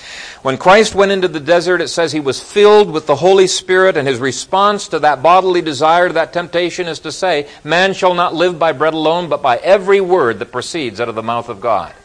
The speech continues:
He's saying, "My desires have a master." They, they don't go to the, you know, it's not every, uh, uh, it's not the desire that's the master, it's the Lord that's the master. And God does not make us take away all desire. What he does is he has us transform our desires,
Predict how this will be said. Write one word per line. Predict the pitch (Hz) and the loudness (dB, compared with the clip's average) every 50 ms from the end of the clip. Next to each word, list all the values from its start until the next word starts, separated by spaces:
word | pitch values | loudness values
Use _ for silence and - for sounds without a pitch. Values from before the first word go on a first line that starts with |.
| _ _ _ _ _ _ _ _ _ _ _ _ | _ _ _ _ _ _ _ _ _ _ _ _
He's | - 165 143 | -8 -8 -2
saying, | - 180 175 170 160 | 0 0 0 0 0
"My | 185 214 240 | 0 2 2
desires | 226 208 160 180 190 208 196 151 143 127 | 2 2 2 4 4 6 6 4 2 2
have | 156 151 135 | 0 -2 -2
a | 151 | -4
master." | 147 156 165 185 - - - 78 - - _ _ _ _ _ _ _ _ _ _ _ - | -4 -4 -4 -4 -6 -8 -12 -14 -14 -14 _ _ _ _ _ _ _ _ _ _ _ -6
They, | 208 190 | -6 -4
they | 139 175 233 | -2 -2 -2
don't | 233 190 127 | -2 -2 0
go | 127 156 165 | 2 2 4
to | 165 147 135 - - - - - - _ | 4 2 -2 -4 -10 -16 -20 -20 -20 _
the, | - 151 165 | -8 -4 -4
you | 175 | -2
know, | 160 156 | 0 -2
it's | 156 - - | -2 -2 -2
not | 185 180 175 | 0 2 4
every, | 175 180 165 165 180 180 175 170 165 156 - - - - - - | 4 4 4 2 0 2 2 0 -2 -4 -6 -14 -20 -20 -12 -2
uh, | - | 0
uh, | 147 143 139 131 127 117 117 117 110 - _ | 2 4 6 6 4 2 0 -8 -16 -10 _
it's | 135 135 123 113 101 101 101 101 107 101 98 - - - - 117 120 - 147 135 - - | -2 -2 0 -2 -2 -4 -8 -12 -12 -12 -12 -14 -14 -12 -8 -8 -6 -6 -6 -8 -4 0
not | 190 208 208 202 | 0 0 0 0
the | 180 | -2
desire | 165 160 151 135 160 175 196 214 208 185 | -4 -4 -2 2 4 6 8 8 6 6
that's | 147 135 - - | 4 0 -4 -6
the | 139 | -6
master, | 135 131 127 120 - - 143 139 | -4 -2 -2 -2 -4 -4 -2 -2
it's | 135 131 - | -2 -4 -4
the | - 143 | -6 -4
Lord | 139 147 185 226 226 202 175 143 | 0 2 4 6 6 4 4 0
that's | 127 - - | -4 -6 -8
the | - 123 | -8 -4
master. | 117 113 110 107 - - 117 120 127 | -4 -4 -4 -4 -6 -8 -8 -6 -6
And | - 143 135 120 | -4 -6 -2 2
God | 151 190 226 247 254 185 | 4 4 6 6 4 2
does | 165 147 120 123 | 0 -2 -2 0
not | 160 185 208 196 160 123 | 0 2 4 4 2 0
make | 143 151 180 196 - | 0 -2 -2 0 0
us | 170 143 - | 0 -2 -2
take | - - 208 208 202 - | -4 -2 0 0 2 2
away | 185 175 170 190 190 185 143 127 | 2 2 4 4 4 4 4 2
all | - 143 156 185 175 | 2 2 2 2 2
desire. | 147 143 117 110 156 180 190 170 139 135 | 0 -4 -2 0 0 2 2 2 0 0
What | 143 175 170 | -2 -2 -4
he | 151 | -4
does | 135 127 196 220 233 180 156 | -2 0 2 2 2 0 -2
is | 147 135 | -8 -6
he | 156 165 | -4 -2
has | 165 190 208 190 | 0 0 0 -2
us | 160 143 - - | -4 -8 -10 -12
transform | - - 214 214 226 220 214 - - - 240 254 247 233 185 160 | -6 -4 -2 -2 -2 -4 -8 -12 -8 -4 -2 0 2 0 0 0
our | 160 165 170 | 0 0 0
desires, | 160 156 127 147 180 202 214 185 127 104 107 120 143 139 | 0 -2 0 0 0 2 2 2 0 0 -2 -2 -4 -8